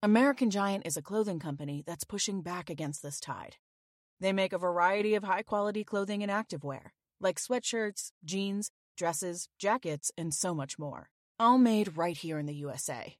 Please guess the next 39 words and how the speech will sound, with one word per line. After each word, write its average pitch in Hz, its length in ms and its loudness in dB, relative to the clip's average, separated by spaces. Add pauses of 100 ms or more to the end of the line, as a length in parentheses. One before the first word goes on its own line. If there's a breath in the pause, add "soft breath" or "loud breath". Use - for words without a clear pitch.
(160)
from 190 160 -2
growing 170 300 4
the 156 80 -2
cotton 214 400 2
to 202 180 -6
adding 233 300 0
the 214 80 0
final 180 340 -6
touches. - 560 -12 (460)
So - 180 -2
when 214 200 4
you 254 160 6
buy 233 180 8
American 190 480 2
Giant, 165 400 -4 (240)
you 220 220 2
create 233 340 2
jobs 170 360 -2
for 160 100 -10
seamsters, 190 760 -4
cutters, 185 440 -4
and 165 200 -6
factory 226 420 0
workers 190 440 -4
in 170 160 -4
towns 208 380 -2
and 175 120 -4
cities 165 380 -4
across 165 480 -2
the - 100 -8
United 139 380 -6
States. - 420 -10 (500)
And 240 140 4
it's 254 140 2
about 254 300 -2
more 214 280 2
than 202 140 -2
an 175 100 -2
income. 147 460 -6